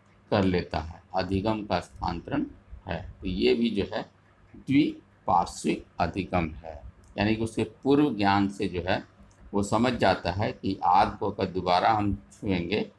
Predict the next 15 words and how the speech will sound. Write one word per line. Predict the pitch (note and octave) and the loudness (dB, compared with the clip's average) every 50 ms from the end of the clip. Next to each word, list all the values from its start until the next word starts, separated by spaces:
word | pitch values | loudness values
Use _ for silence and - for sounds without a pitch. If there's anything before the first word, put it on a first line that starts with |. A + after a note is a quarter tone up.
| _ _ _ - - | _ _ _ -10 -6
तो | A2 | -6
जलन | F#2 E2 - G#2 G2 G2+ A2+ G#3 D4+ D#4+ - - _ _ _ _ | -6 -2 0 2 4 4 4 4 2 0 -2 -8 _ _ _ _
होगा। | - A2 F#2+ - D2+ - - - _ _ _ _ _ _ _ - - _ _ _ _ _ _ _ _ - - | 0 0 0 0 -2 -10 -14 -18 _ _ _ _ _ _ _ -20 -20 _ _ _ _ _ _ _ _ -8 -4
प्रयासों | - G2 G#2+ A#2 G#2+ - - - - E3 F3+ | -2 0 2 2 2 2 0 -2 -2 -2 -2
के | F#3+ - - - - - - | -2 -4 -6 -10 -10 -2 0
आधार | G2 F#2+ F#2 D#2+ - - A2+ A2+ A#2+ A2+ | 2 2 2 0 -2 2 4 6 6 4
पर | - - G2 F2 - - - _ - | 2 0 -4 -4 -4 -8 -10 _ 0
अधिगम | G2 F#2+ F#2 G#2+ G#2+ A#2 C3 C#3 C#3+ | 0 0 2 0 2 2 4 4 2
की | C#3+ - B2+ | 2 2 2
मात्रा | G2+ G2+ F#2 F#2 G2 - - - A#2 A#2 A#2+ | 4 4 6 4 4 2 -2 0 2 4 4
में | G#2+ G2 F#2 F#2+ A2 G2+ - - _ _ _ _ _ | 4 4 2 0 -2 -6 -10 -16 _ _ _ _ _
समान | - - - A2 G2+ G#2+ A2+ A#2+ C#3 C#3+ C#3 | -20 -4 -2 0 4 4 6 6 6 6 4
रूप | B2 A2 A2 G#2 | 4 2 0 -2
से | - - - A2+ A#2+ D#3 - - - - _ - | -4 -4 -2 -2 -2 -2 -4 -8 -12 -18 _ -6
वृद्धि | A2 A2 G2+ F#2 - - C3+ D#3 D4 | -2 -2 -2 0 0 0 0 0 0